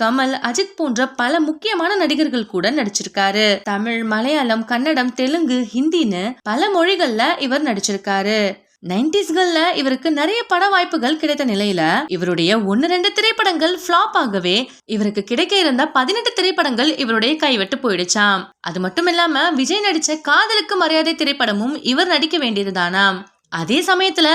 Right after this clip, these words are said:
அப்பாஸ் மேல என்ன தவறு சொல்லப்படுதுன்னா, அப்பாஸ் ஒரே நேரத்துல ரெண்டுக்கும் மேற்பட்ட திரைப்படங்கள்ல கமிட் ஆகிடுவாராம். கமிட் ஆகிட்டு அந்த திரைப்படத்துடைய ஷூட்டிங்களுக்கு ஒழுங்கா போக மாட்டாருன்னு சொல்லப்படுது. இதனாலேயே பல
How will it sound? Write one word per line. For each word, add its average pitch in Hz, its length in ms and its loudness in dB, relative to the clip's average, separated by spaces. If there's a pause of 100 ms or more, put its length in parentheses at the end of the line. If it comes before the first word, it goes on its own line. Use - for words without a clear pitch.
(140)
அப்பாஸ் 427 400 0
மேல 349 180 2
என்ன 370 280 0
தவறு 349 360 0
சொல்லப்படுதுன்னா, 202 600 0 (340)
அப்பாஸ் 381 560 0
ஒரே 320 260 2
நேரத்துல 359 480 2 (180)
ரெண்டுக்கும் 392 440 -2
மேற்பட்ட 381 360 0
திரைப்படங்கள்ல 302 640 -2
கமிட் 214 360 -2
ஆகிடுவாராம். 196 600 2 (140)
கமிட் 302 340 0
ஆகிட்டு 320 340 0 (140)
அந்த 403 280 0
திரைப்படத்துடைய 403 600 -2
ஷூட்டிங்களுக்கு 320 640 0
ஒழுங்கா 392 400 2
போக 415 300 0
மாட்டாருன்னு 226 500 -2
சொல்லப்படுது. 196 520 0 (220)
இதனாலேயே 214 640 0
பல 330 280 -2